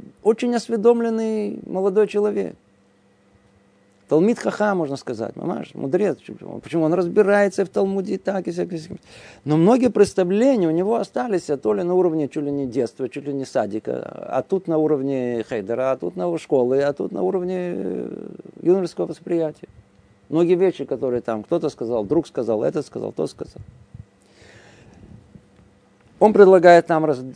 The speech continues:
задуматься об этом, каждый из нас. Где он находится?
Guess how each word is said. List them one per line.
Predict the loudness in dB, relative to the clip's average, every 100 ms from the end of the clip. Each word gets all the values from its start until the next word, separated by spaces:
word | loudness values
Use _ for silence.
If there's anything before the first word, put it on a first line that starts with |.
| -6
задуматься | -2 0 -2 -2 -6
об | -6
этом, | -8 -10
каждый | -2 0 0 -2
из | -2 -6
нас. | -10 -12 -20 _ _ _ _ _ _ _ _ _ _ _ _ _ _ _ -6
Где | 6 6
он | 6
находится? | 2 0 0 -8